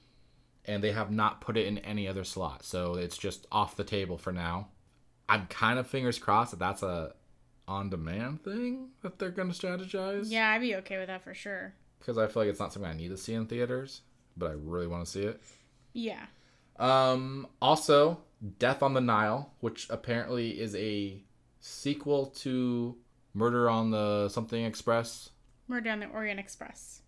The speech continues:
Speaker 1: Yeah, that
Speaker 2: Yeah,
Speaker 1: one.
Speaker 2: yeah.
Speaker 1: I have not seen it. I know there's an older one and there's a remake that was recent, but this is apparently some kind of spin-off or sequel to that film.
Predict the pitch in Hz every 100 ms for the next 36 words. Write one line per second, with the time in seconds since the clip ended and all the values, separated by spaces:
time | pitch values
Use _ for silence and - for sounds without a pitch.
0 | _ _ _ - 90 - - - 92 -
1 | 87 - 233 214 - 92 90 87 101 -
2 | 95 85 - - _ _ _ 95 92 90
3 | 85 85 98 101 104 98 92 90 80 73
4 | 92 87 82 85 73 85 98 87 87 85
5 | _ _ _ - 82 104 107 101 110 107
6 | 98 92 107 101 101 95 87 - 104 101
7 | 98 92 - 76 - 107 101 98 95 92
8 | - 98 92 87 - 82 80 76